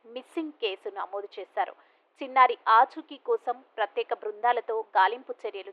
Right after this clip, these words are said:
చేపట్టారు. చివరికి నార్పల మండల కేంద్రంలోని బస్టాండ్ వద్ద ఉన్న బావిలో చిన్నారి మృతదేహాన్ని గుర్తించారు పోలీసులు. ఈ కేసులో చిన్నారి తండ్రి గణేష్ను పోలీసులు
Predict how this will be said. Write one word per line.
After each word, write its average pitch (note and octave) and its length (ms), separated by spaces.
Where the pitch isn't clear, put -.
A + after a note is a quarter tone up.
చేపట్టారు. F#3+ 480
చివరికి C4+ 460
నార్పల C4+ 420
మండల C4 400
కేంద్రంలోని A#3 800
బస్టాండ్ C4 500
వద్ద A3 180
ఉన్న G3+ 240
బావిలో F#3+ 560
చిన్నారి A3+ 300
మృతదేహాన్ని G#3 760
గుర్తించారు G#3 640
పోలీసులు. - 420
ఈ D4 100
కేసులో C4+ 560
చిన్నారి D4 320
తండ్రి A3+ 380
గణేష్ను B3+ 460
పోలీసులు A3 500